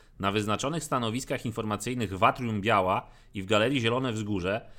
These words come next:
pracownicy urzędów skarbowych będą czekać na osoby składające roczną deklarację podatkową.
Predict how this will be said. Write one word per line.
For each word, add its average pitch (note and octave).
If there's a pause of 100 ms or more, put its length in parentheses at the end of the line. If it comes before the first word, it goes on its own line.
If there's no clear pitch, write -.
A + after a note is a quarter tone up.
(160)
pracownicy F3
urzędów D3
skarbowych B2+
będą B2+
czekać D#3
na C3
osoby C#3
składające A#2+ (100)
roczną C#3
deklarację A#2+
podatkową. G#2